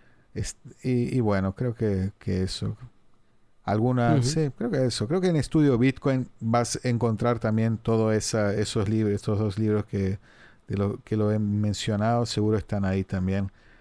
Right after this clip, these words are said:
Speaker 1: entre las, las referencias, ¿no?
Speaker 2: Perfecto. Em, eh, Bitdog, eh,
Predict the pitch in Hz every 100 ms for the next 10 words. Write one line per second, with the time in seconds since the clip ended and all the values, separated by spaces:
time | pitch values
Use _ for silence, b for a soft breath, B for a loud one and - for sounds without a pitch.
0 | b b - 107 98 101 101 95 95 -
1 | - - - - - - - 117 104 110
2 | - 110 104 101 98 95 98 107 113 -
3 | B B B B B - - 120 - 123
4 | 110 127 131 B B B - 123 123 123
5 | 120 120 120 120 240 - - - - 139
6 | 131 123 120 113 147 180 147 - _ -
7 | 311 - 127 123 120 117 113 113 110